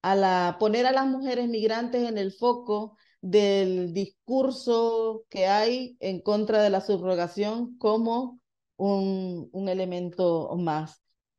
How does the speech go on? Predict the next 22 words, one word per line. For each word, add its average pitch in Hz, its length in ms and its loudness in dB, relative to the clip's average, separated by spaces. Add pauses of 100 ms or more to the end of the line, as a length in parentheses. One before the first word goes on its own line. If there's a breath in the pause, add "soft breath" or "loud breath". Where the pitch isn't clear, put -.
(100)
Y 214 120 -2
sobre 226 260 2
todo 226 360 0
porque, 190 640 -2 (1300)
porque, 208 640 -2
eh, 180 280 0
eso 202 160 -4
es 220 60 -2
lo 214 120 -2
que 185 100 -4
pasa. 175 360 -2
Igual 185 300 0
como 220 240 -6
tampoco, 202 800 0
yo 190 200 -4
quería 202 240 0
decir, 196 300 -2
las 220 200 0
mujeres 226 440 -4
migrantes 240 680 -2 (460 soft breath)
que, 160 760 0 (120)
que, - 280 -6